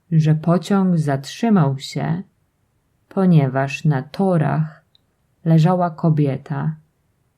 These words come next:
która niestety zmarła. O tym wydarzeniu poinformowałem już policję. Pociąg będzie stał, dopóki policja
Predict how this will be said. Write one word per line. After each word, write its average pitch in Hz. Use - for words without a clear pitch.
która 196
niestety 143
zmarła. 147
O 185
tym 196
wydarzeniu 160
poinformowałem 156
już 143
policję. -
Pociąg 202
będzie 156
stał, 151
dopóki 156
policja 156